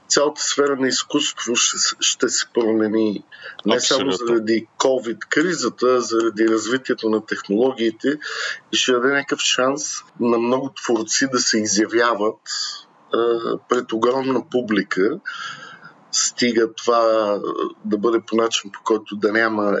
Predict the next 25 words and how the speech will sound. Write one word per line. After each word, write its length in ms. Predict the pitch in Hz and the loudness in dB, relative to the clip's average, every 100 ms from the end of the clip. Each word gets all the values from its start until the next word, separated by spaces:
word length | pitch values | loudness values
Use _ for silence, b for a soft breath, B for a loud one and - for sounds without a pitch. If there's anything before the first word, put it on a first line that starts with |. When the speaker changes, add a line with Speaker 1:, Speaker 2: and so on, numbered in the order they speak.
| - | 2
Speaker 1:
езикови 500 | 113 131 135 113 110 | 2 0 -2 -2 0
бариери, 720 | 107 120 160 202 151 113 220 - - | 2 2 2 2 0 0 -4 -8 -6
като 240 | 123 127 | -2 -2
изключваме, 600 | 123 - 131 127 95 107 | -4 0 0 0 -2 -2
че 120 | 107 110 | -2 0
може 220 | 104 101 | 0 0
би 80 | 101 | -2
след 340 | 98 101 98 | -2 0 -2
години 480 | 92 98 104 107 104 | -2 0 0 0 0
езиковата 460 | 92 107 101 95 - | 0 -2 0 -2 0
бариера 400 | 90 95 101 98 | -2 2 2 0
ще 160 | 98 98 | -2 -4
изчезне 560 | - - 104 98 92 87 | -4 0 0 -2 -4 -4
от 100 | 85 | -4
всички 360 | - 85 - - - | -4 -2 -4 -8 -2
тези 360 | 90 170 - | -2 0 -2
неща, 420 | - 175 165 - 160 | -2 -2 -2 -2 -4
които 260 | - - - 78 - | -8 -10 -10 -10 -8
извършват 580 | 87 82 92 95 - 156 - - | -6 0 0 0 -4 -6 -8 -2
real-time 640 | 87 87 87 87 80 76 - | 0 -2 -2 -4 -4 -8 -4
translation. 800 | 85 87 - 76 73 - - 62 - _ 143 | -4 -2 -4 -2 -2 -2 -4 -8 -16 _ -2
Speaker 2:
Абсолютно, 760 | - - 131 117 135 147 123 117 | -2 -2 0 0 0 2 0 2
даже 260 | 127 117 | 2 2
като 260 | 120 - 104 | -2 -4 -2
гледаме 440 | 92 117 117 110 | 0 0 0 -2